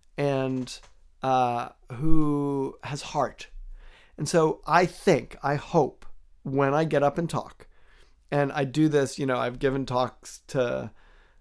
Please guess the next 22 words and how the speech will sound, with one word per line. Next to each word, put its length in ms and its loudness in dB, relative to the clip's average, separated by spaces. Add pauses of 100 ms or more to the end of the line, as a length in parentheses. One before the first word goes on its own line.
m-, 220 -6
the, 240 -4
my 160 0
biggest 320 0
crowd 380 2
was 120 -2
a 60 -4
hundred 320 -4
thousand 380 -6
people, 380 -14
right? 280 -6
Which 200 -6
was, 200 -4
like, 340 -4 (100)
videoed 600 4
out, 260 -2
and 140 -8
people 260 -6
were 100 -2
in 120 -4
auditoriums 600 -8
around. 180 -16